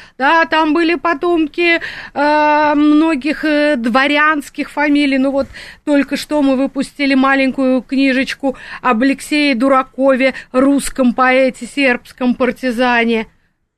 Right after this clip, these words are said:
Потомков было много.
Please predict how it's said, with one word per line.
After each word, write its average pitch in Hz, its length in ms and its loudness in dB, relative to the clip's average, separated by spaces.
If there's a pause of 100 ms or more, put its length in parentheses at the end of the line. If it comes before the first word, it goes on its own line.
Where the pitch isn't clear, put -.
(460)
Потомков 302 880 -2
было 247 560 0 (120)
много. 214 640 -2